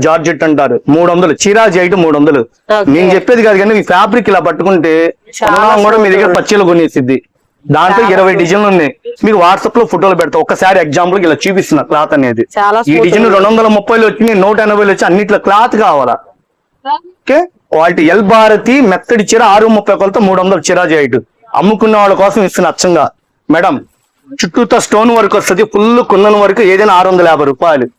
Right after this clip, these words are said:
Speaker 2: ఓకే.
Speaker 1: బుజ్జి తల్లి శారీస్, స్టోన్ వర్క్, కట్ వర్క్, ఆరు వందలు చీరా జాకెట్. ఓకే. మళ్ళీ బుజ్జి తల్లి శారీస్ లో
Speaker 2: కలర్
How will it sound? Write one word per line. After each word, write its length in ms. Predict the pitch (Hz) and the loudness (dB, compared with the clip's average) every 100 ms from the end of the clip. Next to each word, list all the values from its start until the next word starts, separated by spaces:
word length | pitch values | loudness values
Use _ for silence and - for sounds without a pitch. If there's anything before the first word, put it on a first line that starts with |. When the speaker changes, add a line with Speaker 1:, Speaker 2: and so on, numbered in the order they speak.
| _ 208 196 | _ -2 -2
Speaker 2:
ఓకే. 240 | - 208 208 | -2 -4 -2
Speaker 1:
బుజ్జి 220 | 185 208 | 0 0
తల్లి 240 | 247 233 226 | 0 0 0
శారీస్, 480 | 214 196 202 151 240 - | 0 2 0 0 -2 0
స్టోన్ 260 | 202 220 214 | 0 2 2
వర్క్, 200 | 202 185 226 | 0 0 0
కట్ 160 | 180 156 | -2 0
వర్క్, 180 | 196 185 | -2 2
ఆరు 200 | 170 170 | 2 2
వందలు 220 | 175 175 143 | 2 0 0
చీరా 200 | 170 175 156 | 0 2 2
జాకెట్. 360 | 143 123 127 113 _ _ - | -2 -4 -8 -12 _ _ -8
ఓకే. 200 | 147 208 269 330 _ _ - | -4 0 0 -2 _ _ -2
మళ్ళీ 160 | 156 190 | 0 0
బుజ్జి 200 | 160 160 226 | -2 -2 0
తల్లి 160 | 233 226 | 0 0
శారీస్ 300 | 220 196 196 233 | 0 0 0 2
లో 60 | 269 320 _ _ _ | 2 0 _ _ _
Speaker 2:
కలర్ 240 | 214 214 | -2 -2